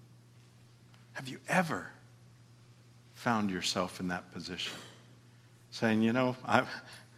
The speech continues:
this isn't like me. If, <laughs> if I wasn't in Christ, I wouldn't love that person." So here's the, the other caution, and, and that is,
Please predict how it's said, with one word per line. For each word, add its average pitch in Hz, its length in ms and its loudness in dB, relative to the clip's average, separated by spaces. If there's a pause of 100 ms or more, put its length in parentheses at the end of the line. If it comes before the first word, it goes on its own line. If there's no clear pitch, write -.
(580)
this - 180 2
isn't 131 180 8
like 156 300 2
me. 90 220 4
If, - 280 2
<laughs> - 1080 -6
if - 160 0
I 139 80 4
wasn't 139 280 4
in 107 100 4
Christ, 120 480 0
I 107 60 -2
wouldn't 98 300 2
love 87 200 2
that 82 240 -4
person." 92 420 -8 (2250)
So - 160 0
here's 127 320 4
the, 104 260 6 (420)
the 113 120 6
other 101 160 6
caution, 95 560 2
and, 113 300 -2 (260)
and 131 140 10
that 151 120 12
is, 123 200 8